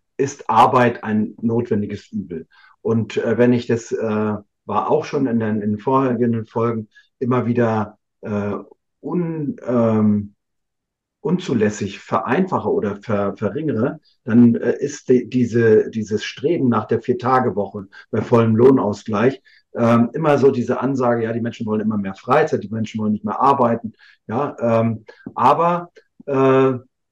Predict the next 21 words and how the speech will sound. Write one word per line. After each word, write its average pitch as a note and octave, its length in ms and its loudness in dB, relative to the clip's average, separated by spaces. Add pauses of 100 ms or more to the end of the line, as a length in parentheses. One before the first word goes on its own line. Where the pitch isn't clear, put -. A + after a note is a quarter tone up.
(420)
die, A#2+ 540 0
die - 340 -4
eigentliche, B2+ 840 0 (200)
die A#2+ 140 -2
eigentliche G#2+ 960 -4
Diskussion, B2+ 500 2
die C3 140 0
wir A2 120 -2
führen G#2+ 280 -2
müssten, G#2+ 480 -8 (220)
wäre B2 260 4
doch A#2+ 160 -4
die A#2+ 120 -10
Frage, A2 400 -2
was G2+ 140 -6
ist A2 140 -6
eigentlich F2+ 260 -10
Arbeit? - 460 -12 (680)
Und A2 140 -6
wenn A#2+ 160 6
wir A#2+ 300 6